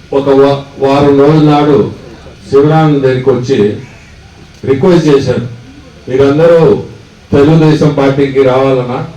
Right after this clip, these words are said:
ఈ బోటోళ్ళ అవసరం ఈరోజు ఉండే పరిస్థితుల్లో."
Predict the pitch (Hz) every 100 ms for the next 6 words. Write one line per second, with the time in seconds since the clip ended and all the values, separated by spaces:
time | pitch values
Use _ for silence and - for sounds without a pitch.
0 | - - 113 127 139 139 135 120 117 120
1 | 127 117 113 - - 110 120 120 117 107
2 | 107 107 117 113 - 101 95 95